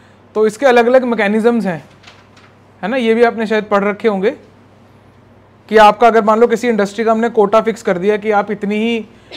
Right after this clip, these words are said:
अ, carbon credits का इस्तेमाल, इतनी ही carbon dioxide release कर सकते हैं, equivalent to इतना, right? तो अगर कोई दूसरी company बचा रही है carbon credit, तो हाँ, उसको वो deal कर सकते हैं उसके साथ में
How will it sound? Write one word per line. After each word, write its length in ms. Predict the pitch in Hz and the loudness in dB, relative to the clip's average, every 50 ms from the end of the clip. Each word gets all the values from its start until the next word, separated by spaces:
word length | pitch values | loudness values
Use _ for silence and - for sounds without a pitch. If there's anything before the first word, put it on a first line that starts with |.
| - - 202 | -12 -4 -2
अ, 100 | 190 190 | -2 -2
carbon 420 | 190 196 208 190 185 185 208 214 | 0 2 2 2 2 0 -2 -2
credits 340 | 196 220 196 202 208 208 - | -2 -2 0 0 -2 -2 -4
का 100 | - 226 | -4 -4
इस्तेमाल, 380 | 202 196 202 - 220 208 190 202 | -4 -4 -6 -8 -8 -6 -6 -6
इतनी 220 | 196 - 220 226 | -6 -4 -4 -2
ही 140 | 226 240 226 | -2 -2 0
carbon 300 | - 220 208 208 208 202 | 0 0 0 0 -2 -2
dioxide 280 | 208 196 196 220 196 | -4 -4 -4 -4 -4
release 260 | 190 190 190 196 196 196 | -4 -2 -4 -4 -4 -4
कर 100 | 196 180 | -6 -8
सकते 280 | 170 185 180 - 226 | -6 -8 -6 -2 -2
हैं, 120 | 214 208 214 | -2 -2 -2
equivalent 340 | 208 196 196 196 180 - | -4 -4 -4 -4 -6 -4
to 120 | 208 196 190 | -4 -4 -4
इतना, 440 | 185 175 170 185 196 233 269 - - - _ _ _ - | -4 -6 -6 -4 -4 -6 -6 -8 -16 -20 _ _ _ -2
right? 240 | 196 254 294 - - - - _ _ _ _ _ _ _ _ _ _ _ _ _ _ _ _ _ _ _ _ _ _ _ - - _ - _ _ _ _ _ _ _ | -2 -2 -2 -4 -10 -20 -20 _ _ _ _ _ _ _ _ _ _ _ _ _ _ _ _ _ _ _ _ _ _ _ -20 -20 _ -20 _ _ _ _ _ _ _
तो 60 | - 214 | 0 2
अगर 220 | 196 190 226 233 | 4 4 4 4
कोई 220 | 233 240 254 262 | 4 2 0 0
दूसरी 460 | 247 254 180 175 214 214 208 254 269 226 | -2 -4 -4 -4 -4 -2 -2 -2 -2 0
company 400 | 208 240 226 196 233 233 247 240 | 0 -2 -2 -2 -4 -2 -2 -2
बचा 400 | 190 175 202 202 190 185 196 214 | -2 -2 0 4 4 6 6 4
रही 180 | 226 247 240 | 4 2 0
है 120 | 220 196 180 | 0 -2 -2
carbon 380 | - - 208 190 185 185 202 | -4 -2 -2 0 0 0 -2
credit, 280 | 190 185 185 220 - - - - - - - - - | -2 0 -2 -2 -2 -6 -16 -20 -20 -20 -20 -4 0
तो 320 | 233 240 269 330 339 - - _ - - _ - | 2 2 4 2 0 -6 -10 _ -20 -20 _ -8
हाँ, 300 | 180 190 180 160 147 147 - | -2 0 0 0 0 -2 -4
उसको 200 | 190 190 - 269 | -8 -6 -4 -2
वो 60 | 294 | 0
deal 240 | 311 240 285 294 294 | 2 2 2 2 2
कर 100 | 277 262 | 2 2
सकते 260 | 202 214 196 170 190 | 0 0 -4 -4 -4
हैं 40 | 202 | -4
उसके 140 | 180 175 180 | -4 -4 -4
साथ 160 | 165 160 147 | -4 -4 -4
में 220 | 143 151 147 143 | -6 -8 -14 -14